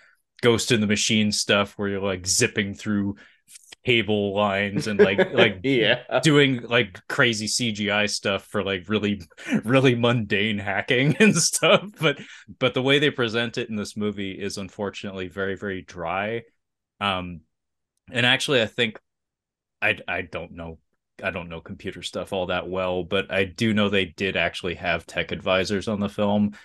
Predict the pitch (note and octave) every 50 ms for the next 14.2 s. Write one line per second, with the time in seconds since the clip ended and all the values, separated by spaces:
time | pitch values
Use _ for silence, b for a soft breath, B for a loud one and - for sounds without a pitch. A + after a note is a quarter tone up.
0 | B B B - - G#2 A2 G#2+ A2 A#2+ A#2 G#2+ - A#2 G#2+ - G#2 - - G2+
1 | G2 F#2+ G2 G2 F#2+ - - G2+ G#2 - - - G2+ G2 F#2+ F2+ G2 F2 F#2+ F2
2 | - G2 F2 E2+ F2+ F2 F#2 F2 - - - - F2+ F2+ F2+ - - - - F#2
3 | F2 F2 E2+ E2+ - G2+ F2+ D#2+ - F#2+ E2+ - - F#2 F2+ E2+ - _ - F#2
4 | - - - G2 F2+ F2 - - - - - - F#2 D#2 _ _ _ _ _ _
5 | _ _ _ _ - - - F2 F2 F2 F2+ F#2 F#2 G2+ G2 F2+ - - G#2 G#2
6 | G#2 G#2 - - - A2+ A2 A2 A2 A2 - b b b b b b _ _ _
7 | _ _ - - A2 G#2 - A#2 G#2+ A#2+ A2 G#2+ G2+ G2 F#2 - - A2 G2+ -
8 | - - - - G#2 F2+ - - G#2 G2+ F#2+ F#2 F2+ F#2 F2+ F2 E2 _ _ _
9 | _ - - - F#2+ F2 F2 F2 F2 F2 F2 E2+ E2 E2+ G2 - F2+ F2 - G#2
10 | - - G2 A2+ A2 - - _ - - - - C#3 D3 C#3 - - C3+ B2+ A#2
11 | A#2+ - G#2 G#2 G2 F2+ - - - E2 D2 - - - _ _ - _ _ _
12 | _ _ _ _ _ - - E2+ E2 D#2 D#2 D#2 D2+ - - - G2 G2 E3 D#3+
13 | - G#2 F#2 F#2+ F2+ E2+ D#2+ - - F2 F#2 - - F2 D#2+ D#2+ D2+ - - -
14 | - - -